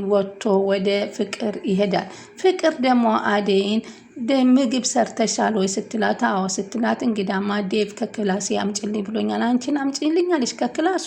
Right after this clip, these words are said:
ስትላት፣ «አዎ» አለቻት። ያንን ምግብ ይዛ ገብታ እራሱን ስትደባብሰው፣ አደይ መስላው፣ «አደይ፣ አደይ» እያለች ሲል፣ «አደይ አይደለሁም ፍቅር ነኝ» ስትለው፣ ብድግ ብሎ «ምን አገብ-፣ ምን አመጣሽ እዚህ? ምን አስገባሽ?» ሲላት፣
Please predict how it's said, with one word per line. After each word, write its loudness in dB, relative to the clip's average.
ስትላት፣ -4
«አዎ» 4
አለቻት። 0
ያንን 2
ምግብ 0
ይዛ -2
ገብታ -2
እራሱን 2
ስትደባብሰው፣ 0
አደይ 0
መስላው፣ -2
«አደይ፣ 2
አደይ» 2
እያለች 0
ሲል፣ -2
«አደይ 2
አይደለሁም 0
ፍቅር -6
ነኝ» -2
ስትለው፣ -2
ብድግ -2
ብሎ 0
«ምን 6
አገብ-፣ -2
ምን 2
አመጣሽ -2
እዚህ? -2
ምን 0
አስገባሽ?» -2
ሲላት፣ -2